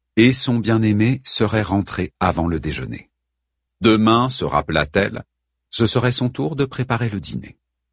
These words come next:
Remettant son châle en place, elle monta dans sa chambre, la chambre qu'elle partageait désormais avec Arman, et referma la porte.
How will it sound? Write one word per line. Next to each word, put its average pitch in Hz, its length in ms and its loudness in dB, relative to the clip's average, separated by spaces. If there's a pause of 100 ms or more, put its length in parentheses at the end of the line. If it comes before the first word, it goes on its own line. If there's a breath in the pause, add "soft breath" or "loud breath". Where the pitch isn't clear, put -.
(720)
Remettant 120 460 4
son 123 180 -4
châle 101 240 0
en 95 80 -2
place, - 520 -6 (180)
elle 107 160 4
monta 135 320 2
dans 151 100 -4
sa 113 200 -4
chambre, 87 520 2 (160)
la 71 140 -2
chambre 98 340 0
qu'elle 71 160 0
partageait 78 460 0
désormais 65 420 -4
avec - 260 -6
Arman, 85 460 -2 (480)
et 110 140 6
referma 123 480 0
la 107 100 -6
porte. - 500 -18